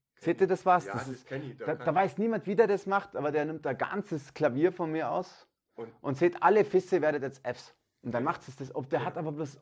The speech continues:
Speaker 1: eure Spur, eure Tonspur
Speaker 2: Ja, ja, ja.
Speaker 1: und der hat irgendein Geheimnis
Speaker 2: Ja.
Speaker 1: da knackt.
Speaker 2: Das
Speaker 1: Wie
Speaker 2: hab
Speaker 1: das
Speaker 2: ich,
Speaker 1: geht.
Speaker 2: das hab ich mitgelesen, da steckt auch viel von dieser,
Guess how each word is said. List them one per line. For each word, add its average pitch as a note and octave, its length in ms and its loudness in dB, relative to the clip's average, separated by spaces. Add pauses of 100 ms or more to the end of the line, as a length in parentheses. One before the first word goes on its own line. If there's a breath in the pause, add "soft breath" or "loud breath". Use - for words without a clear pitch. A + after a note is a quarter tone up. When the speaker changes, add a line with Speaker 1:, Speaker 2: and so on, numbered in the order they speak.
Speaker 1:
eure F#3+ 300 2
Spur, F#3 400 2
eure D3+ 160 0
Tonspur D3 600 -4
Speaker 2:
Ja, A2 120 -20
ja, - 60 -14 (140)
ja. G2+ 80 -14
Speaker 1:
und C3 100 -4
der C#3+ 120 4
hat D3+ 100 -2
irgendein F3 300 4
Geheimnis C#3+ 460 0
Speaker 2:
Ja. - 40 -20
Speaker 1:
da D3 120 0
knackt. D#3 440 -8 (220)
Speaker 2:
Das A#2+ 100 -10
Speaker 1:
Wie B2+ 60 -4
Speaker 2:
hab C3 80 2
Speaker 1:
das B2 60 0
Speaker 2:
ich, B2+ 60 -2
Speaker 1:
geht. D3 80 2
Speaker 2:
das B2+ 140 2
hab B2+ 80 10
ich B2+ 60 6
mitgelesen, B2+ 420 2
da A2 80 4
steckt C3+ 280 4
auch C3+ 160 10
viel C#3 200 0
von B2+ 180 0
dieser, A#2 360 2